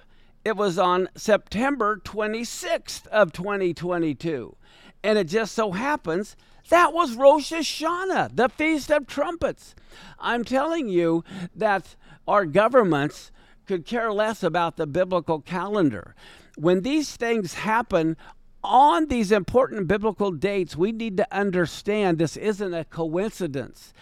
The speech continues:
This is letting us know that God's hands are all over this.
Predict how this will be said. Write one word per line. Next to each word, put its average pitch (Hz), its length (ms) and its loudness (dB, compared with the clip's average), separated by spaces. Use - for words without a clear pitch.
This 196 300 2
is 180 340 2
letting 190 540 2
us 233 340 0
know 202 540 -4
that 139 300 2
God's 240 460 4
hands 156 640 0
are 214 220 2
all 359 400 -4
over 285 180 -4
this. - 520 -10